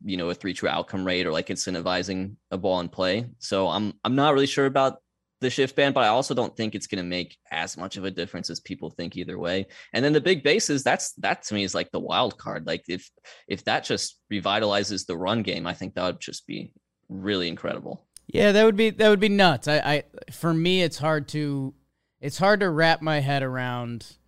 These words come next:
Speaker 2: 'cause what? It's two, two extra inches on each, each base. So you're getting, I mean, I, I, you know,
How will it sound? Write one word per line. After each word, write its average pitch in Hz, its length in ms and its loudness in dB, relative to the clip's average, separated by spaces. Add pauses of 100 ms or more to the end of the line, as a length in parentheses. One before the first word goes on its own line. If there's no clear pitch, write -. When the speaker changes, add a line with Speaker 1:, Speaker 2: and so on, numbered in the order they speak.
(280)
Speaker 2:
'cause 196 200 -2
what? 214 300 2
It's - 340 -10 (120)
two, 196 320 -6 (160)
two 208 280 0
extra 208 400 0
inches 202 520 -2
on 156 120 0
each, 147 340 -4
each 156 340 -6
base. 160 340 0
So 139 200 -4
you're 131 180 -6
getting, 131 500 -4 (680)
I 127 120 -6
mean, 131 220 -4
I, 123 240 -6 (200)
I, 120 120 -10
you 120 260 -6
know, 113 220 -8